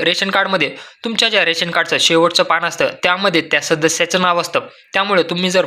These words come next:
फक्त पहिलंच पान अपलोड केलेलं असेल, तर त्याही स्थितीमध्ये तुमचा अर्ज रिजेक्ट किंवा डिसअप्रूव्ड होऊ शकतो. तर तुम्ही अशा चुका केल्या असतील आणि तुमच्याकडे जर एडिट ऑप्शन असेल, तर ते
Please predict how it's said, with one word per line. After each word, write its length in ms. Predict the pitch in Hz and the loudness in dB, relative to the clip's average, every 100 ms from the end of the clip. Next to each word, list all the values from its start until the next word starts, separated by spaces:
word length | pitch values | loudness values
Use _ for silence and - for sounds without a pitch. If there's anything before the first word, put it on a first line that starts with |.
| - | 0
फक्त 200 | 165 - 151 - - - _ | -4 0 -2 -2 -14 -20 _
पहिलंच 300 | 208 208 247 | 0 2 0
पान 180 | 220 208 | 0 0
अपलोड 260 | 208 208 190 | 2 2 2
केलेलं 280 | 208 208 202 | 0 2 0
असेल, 240 | 185 - - _ | 0 -4 -8 _
तर 60 | 208 196 - _ _ _ _ _ _ | -4 -4 -10 _ _ _ _ _ _
त्याही 240 | 208 208 233 | -4 0 -2
स्थितीमध्ये 480 | 233 220 208 202 160 | 0 0 0 2 0
तुमचा 340 | 160 160 180 | 0 0 0
अर्ज 160 | 175 147 | 2 2
रिजेक्ट 440 | 160 151 151 - | 2 2 -2 -2
किंवा 220 | 151 156 196 - - - - | 0 0 0 -8 -20 -10 -4
डिसअप्रूव्ड 460 | 214 196 - 180 | -2 0 2 2
होऊ 140 | 175 240 | 2 0
शकतो. 360 | 202 - 135 - - - 220 | 0 -2 -6 -8 -20 -6 -2
तर 140 | 214 | 0
तुम्ही 220 | 202 180 - - - - - - | 0 -2 -4 -12 -18 -20 -10 -4
अशा 180 | 170 185 | -2 -2
चुका 240 | 196 185 | 0 0
केल्या 260 | - 196 196 | 0 0 0
असतील 220 | 185 165 | 0 0
आणि 220 | 156 180 190 | 0 0 -2
तुमच्याकडे 500 | 208 220 208 214 202 | 0 0 0 0 2
जर 160 | 156 | 0
एडिट 340 | - 175 180 190 | 0 0 2 2
ऑप्शन 260 | 180 - | 2 0
असेल, 260 | 190 175 139 - - | 0 0 -4 -4 -2
तर 120 | 240 | 0
ते 100 | 226 | 2